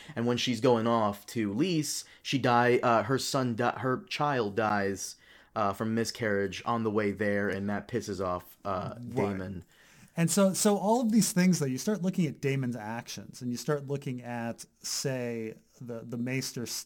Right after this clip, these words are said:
Speaker 2: uh, the High, the, um, the Hightower, Septon's, Maester, Old Town conspiracy. And you say, "Okay, um, when it comes to succession,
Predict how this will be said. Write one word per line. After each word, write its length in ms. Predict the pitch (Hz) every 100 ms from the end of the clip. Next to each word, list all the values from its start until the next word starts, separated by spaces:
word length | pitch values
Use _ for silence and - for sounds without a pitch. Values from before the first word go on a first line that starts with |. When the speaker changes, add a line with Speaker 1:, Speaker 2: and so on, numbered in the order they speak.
| 143 127
Speaker 2:
uh, 120 | 113
the 100 | 127
High, 260 | 139 127 120
the, 220 | 127 123
um, 360 | 120 113 110 107 -
the 100 | 135
Hightower, 580 | 135 147 143 135 131 123
Septon's, 840 | - 131 - 120 113 107 - - - _ _
Maester, 600 | 120 120 117 - 117 110 -
Old 240 | 127 120 113
Town 440 | 113 104 98 101 _ _ _ _ _
conspiracy. 880 | - 120 - 123 110 104 - 139 - _ - - -
And 100 | 143
you 80 | 143
say, 260 | 139 160 147
"Okay, 460 | 165 165 117 104 - _ _ _ _ _ _ _
um, 400 | 151 147 139 135 -
when 120 | 156
it 40 | 160
comes 240 | 202 220
to 80 | 196
succession, 680 | - 165 - 135 120 107